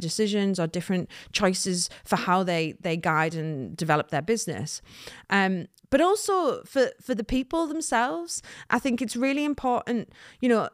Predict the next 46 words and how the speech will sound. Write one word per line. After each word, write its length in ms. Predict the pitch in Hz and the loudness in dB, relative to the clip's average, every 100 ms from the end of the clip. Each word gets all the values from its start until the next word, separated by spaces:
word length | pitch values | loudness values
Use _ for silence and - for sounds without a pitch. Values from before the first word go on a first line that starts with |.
| - | -6
especially 480 | 208 269 262 269 269 | -4 -2 -2 -4 -4
if 140 | 254 | -2
you 100 | 254 | 0
are 220 | 233 220 | 2 0
a 20 | 214 | -2
researcher 720 | 220 214 214 202 - 202 - | -4 -4 -2 -2 -2 -2 0
of 340 | 202 202 - - _ _ - | 0 0 -6 -16 _ _ 2
business, 600 | 202 226 285 370 - - _ _ _ _ _ _ - - | 4 2 0 -2 -8 -12 _ _ _ _ _ _ -20 -2
to 140 | 262 | 2
go 280 | 196 254 247 | 2 2 4
out 200 | 233 254 | 4 2
and 140 | 247 240 | 0 0
engage 640 | 240 220 208 262 226 - - | 2 4 2 2 -2 -4 2
in 220 | 240 226 | 4 4
business, 640 | 196 214 262 226 160 - - - | 2 0 0 0 -2 -8 -14 -4
to 120 | - | -2
see 280 | - 262 277 | 2 2 2
the 120 | 254 | 0
things 300 | - 254 262 | 0 0 -2
that 120 | 247 | -2
you 120 | 220 214 | -4 -2
read 260 | 202 214 | 0 0
about 320 | 320 240 139 | 0 -2 -4
come 200 | - 214 196 | -2 -2 -2
to 120 | 202 | -2
life, 600 | 175 156 220 285 - - - - - | 0 2 0 -2 -8 -12 -14 -12 0
and 160 | - 220 | 4 4
to 80 | 214 | 2
speak 300 | - 240 - | -2 -4 -4
to 100 | 240 | -6
the 100 | 226 | -4
people 420 | 247 226 233 226 | -2 0 0 0
who 160 | 214 208 | 0 0
live 260 | 202 202 | 0 0
and 160 | 220 214 | -2 -2
breathe 300 | 190 208 208 | -2 -4 -2
these 240 | 233 233 | -2 -2
things 280 | 240 233 233 | 0 0 0
on 100 | 214 | -2
a 80 | 185 | -2
daily 260 | 196 185 | -2 -2
basis. 600 | 185 165 175 196 147 - - - - - | 0 0 0 0 -4 -4 -10 -14 -8 2
Um, 360 | 185 180 175 - - | 4 4 0 -4 -4
it 160 | 220 | -2
helps 420 | 202 254 262 - 226 | 0 0 -2 -2 -4
you 520 | 196 220 254 269 | 0 0 0 -4